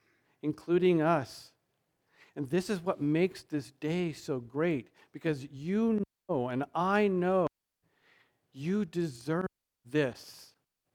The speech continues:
But the gracious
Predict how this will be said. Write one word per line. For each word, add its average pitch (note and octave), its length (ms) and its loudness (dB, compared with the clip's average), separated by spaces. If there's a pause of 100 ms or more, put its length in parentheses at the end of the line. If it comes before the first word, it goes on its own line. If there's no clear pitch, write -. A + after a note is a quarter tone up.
(2250)
But C3+ 140 -6
the C3 100 -4
gracious E3 720 -6